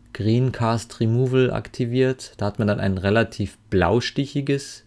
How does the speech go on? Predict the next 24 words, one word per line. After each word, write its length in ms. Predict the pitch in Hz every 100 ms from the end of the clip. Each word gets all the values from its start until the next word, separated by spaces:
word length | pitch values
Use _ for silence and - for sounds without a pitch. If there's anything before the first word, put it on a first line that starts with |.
| _
Bild, 320 | 123 131 139 -
also 160 | 98
hier 180 | 95 117
ist 140 | 104
wirklich 380 | 113 - 101 -
gar 200 | 104 107
kein 220 | - 127
Grünton 500 | 113 120 135 135 135
mehr 140 | 135 127
drin. 340 | 127 139 147 - - - - _ _ _
Man 200 | 107 104
kann 220 | - 110
es 220 | 101 - - _ -
reduzieren, 760 | 101 101 92 - 117 131 131
es 120 | 110
schaltet 460 | - 107 110 113 -
aber 160 | 101 101
dann 160 | 101
sofort 480 | 95 95 - 117 -
wieder 260 | 110 104 101
auf 200 | 104 -
komplett 480 | 98 - 120 120
grün 320 | - 98 98 -
um. 320 | 113 139